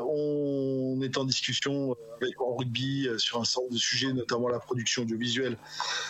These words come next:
en France de l'événement. Donc effectivement, pour nous, on va être très impliqués dans France deux mille vingt-trois.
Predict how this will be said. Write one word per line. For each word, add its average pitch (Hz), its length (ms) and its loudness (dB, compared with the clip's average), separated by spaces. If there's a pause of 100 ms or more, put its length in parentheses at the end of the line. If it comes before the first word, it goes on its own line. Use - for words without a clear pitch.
(140)
en 151 100 0
France 160 360 2
de 139 40 2
l'événement. 156 640 0 (420)
Donc 165 220 0
effectivement, 180 460 -2
pour 151 180 0
nous, 190 100 0
on 165 80 2
va 143 60 2
être 135 80 -2
très 156 320 2
impliqués 147 340 0
dans 160 160 0
France - 140 -8 (120)
deux 151 80 0
mille 147 100 -2
vingt-trois. 131 280 -4